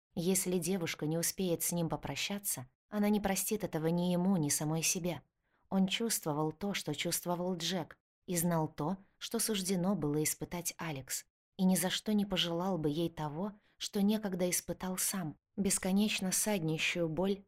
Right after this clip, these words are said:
от невозможности попрощаться с любимым, упустить этот шанс. За сотню лет он терял многих, страдал от этого, но ни одна боль потери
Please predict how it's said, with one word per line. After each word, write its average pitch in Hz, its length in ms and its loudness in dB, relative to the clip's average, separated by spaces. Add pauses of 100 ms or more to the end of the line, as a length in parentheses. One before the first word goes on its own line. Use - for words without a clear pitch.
(120)
от - 160 -6
невозможности 190 800 2
попрощаться 170 640 -2
с - 120 0
любимым, 165 540 -2 (260)
упустить 185 540 -2
этот 151 160 -4
шанс. - 540 -4 (240)
За 180 160 0
сотню 190 440 0
лет 196 280 0
он 160 180 -2
терял 180 400 -2
многих, 185 520 0 (240)
страдал 202 500 -2
от 151 140 -4
этого, 143 340 -10 (300)
но 208 100 6
ни 208 140 6
одна 202 280 2
боль 190 240 0
потери 190 560 -2